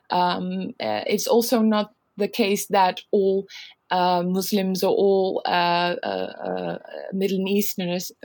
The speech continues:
uh, Turks or, uh, Moroccan people don't work. They do.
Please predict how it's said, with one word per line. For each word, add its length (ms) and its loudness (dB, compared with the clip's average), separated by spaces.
uh, 300 -4
Turks 400 0
or, 300 -4
uh, 260 -4
Moroccan 380 -4
people 420 -2
don't 260 2
work. 300 4
They 120 4
do. 420 2